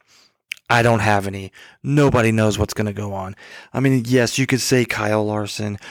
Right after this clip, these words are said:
You could say Christopher Bell. But do not count out my man, Austin Dillon. He went out there and won at the, uh, the late modified race last weekend or this past weekend or whatever.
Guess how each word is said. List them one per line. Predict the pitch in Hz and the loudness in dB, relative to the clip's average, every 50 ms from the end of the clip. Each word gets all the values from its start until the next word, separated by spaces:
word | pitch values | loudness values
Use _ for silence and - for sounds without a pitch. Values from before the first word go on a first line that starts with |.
| - - | -10 -4
You | - 139 147 160 151 | 0 2 4 4 2
could | - - 143 127 | 2 -2 -4 -2
say | - - - 120 117 110 107 107 | -2 -4 -2 0 0 0 0 -2
Christopher | - - - 110 - - 110 101 - - 104 101 | -2 -4 -4 -4 -4 -4 -6 -6 -6 -4 -6 -6
Bell. | - - 98 - - - - - - - - - _ | -6 -6 -10 -8 -10 -12 -14 -14 -16 -18 -20 -20 _
But | 123 120 160 156 156 - | -2 0 0 2 2 2
do | 147 156 | 2 2
not | 151 131 131 120 113 - - | 4 4 4 4 2 2 0
count | - - 113 104 98 - - | 0 0 2 0 -2 -2 -4
out | 98 98 92 - - - - - - - - _ | -6 -6 -6 -8 -10 -12 -14 -14 -16 -20 -20 _
my | - 101 104 104 117 127 139 | -12 -8 -4 0 2 2 2
man, | 139 117 104 104 104 104 104 104 101 - - _ - | 2 2 0 0 -2 -2 -4 -6 -8 -12 -18 _ 0
Austin | 110 113 101 104 - - - 107 101 104 - _ _ - 104 | 2 2 2 2 -2 -2 -4 -4 -4 -4 -6 _ _ -16 -6
Dillon. | 104 113 107 98 80 80 80 80 - _ _ _ _ _ _ - - | -2 0 0 0 -2 -6 -14 -16 -20 _ _ _ _ _ _ -10 -4
He | - 135 | 0 2
went | 135 135 131 123 | 4 4 4 4
out | 120 113 - | 4 2 2
there | 123 117 113 | 2 2 2
and | 92 107 113 110 107 110 113 | 2 0 0 -2 -2 -2 0
won | 117 120 117 113 107 104 104 101 - - - - - - - - - _ _ _ _ _ _ _ _ _ _ _ _ _ - - | 2 2 2 2 2 0 -2 -6 -8 -12 -20 -20 -20 -20 -20 -20 -20 _ _ _ _ _ _ _ _ _ _ _ _ _ -12 -6
at | 120 120 113 - - | -4 -4 -4 -2 -4
the, | 107 110 110 110 | -6 -4 -2 0
uh, | 107 104 101 98 | 0 0 -2 -2
the | - 107 107 | -2 -2 -2
late | 113 117 120 120 113 - - | 0 2 2 2 0 -2 -4
modified | 117 117 113 113 110 110 - - 117 107 104 101 104 104 101 - - - _ - - - - - - - | -2 0 2 4 2 2 2 2 2 2 4 2 2 0 -2 -6 -8 -16 _ -20 -20 -20 -20 -20 -18 -8
race | - 117 127 131 120 117 110 - - - - - | -2 0 2 2 2 2 0 0 0 0 0 -2
last | 110 113 110 107 104 - - | -4 -4 -2 -2 -2 -2 -2
weekend | 113 110 107 104 - 107 107 | 0 -2 -2 0 0 0 0
or | 107 104 | 0 0
this | 104 101 | 0 -2
past | - - - 113 104 101 - - | 0 0 0 0 0 -2 -4 -2
weekend | 110 110 - - 104 107 | -2 -2 -2 -2 -4 -2
or | 107 | 0
whatever. | 113 110 107 101 101 98 101 98 | 0 0 0 0 -2 -4 -6 -8